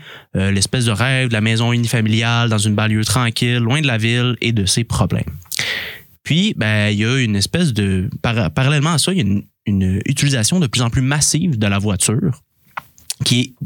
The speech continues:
donc devenue de plus en plus accessible. Fait que ça fait que les villes se sont adaptées en conséquence, puis les, la façon dont on vit la ville a aussi changé.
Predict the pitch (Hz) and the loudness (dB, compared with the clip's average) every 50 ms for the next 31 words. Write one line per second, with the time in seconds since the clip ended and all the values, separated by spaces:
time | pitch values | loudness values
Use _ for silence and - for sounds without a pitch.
0 | - - - 123 117 113 123 120 123 123 120 113 123 113 107 127 156 143 139 117 | -10 -4 -2 0 2 2 2 2 0 0 0 0 -2 0 0 0 0 0 -2 -2
1 | - 131 131 113 104 123 123 120 117 117 - - 113 98 - - 127 113 - - | -2 -2 -2 -2 -2 0 0 0 0 0 0 0 0 0 0 0 0 -2 -4 -8
2 | - - - - - - - - - - - - - - - - - - - - | -12 -18 -10 -8 -6 -6 -4 -6 -6 -8 -8 -10 -12 -4 -2 -2 -2 -2 -2 -4
3 | - - 202 180 - 185 - 185 131 104 104 98 95 131 175 233 240 170 151 123 | -2 -2 0 0 -2 -2 0 0 0 0 0 0 0 0 0 0 0 0 0 0
4 | 120 135 127 117 107 101 90 - - 160 170 127 107 - - 104 110 - 110 95 | 0 0 0 0 -2 -2 -4 -2 -2 0 0 0 0 0 -2 0 0 0 0 0
5 | - - 104 101 - 320 269 165 - - - - _ - - 151 175 214 226 214 | 0 -2 -2 -2 -2 -2 -2 0 0 0 -2 -4 _ -4 -2 0 0 2 0 0
6 | 202 170 135 113 110 107 110 110 110 104 104 104 104 101 101 - - 160 151 - | 0 0 0 2 2 2 2 2 2 0 0 0 0 0 -2 -2 -4 -4 -2 0
7 | 208 233 240 180 135 117 107 - - 104 101 104 95 98 113 135 147 123 101 101 | 0 0 0 0 0 0 0 -2 -2 -2 0 0 2 2 2 2 2 2 0 0
8 | 98 104 131 202 226 170 120 - 104 101 - 143 151 147 - - - 226 - - | 0 0 0 0 0 0 0 -2 -2 0 0 0 0 2 2 0 0 0 0 0
9 | 98 87 90 95 101 101 | 0 0 0 0 0 -2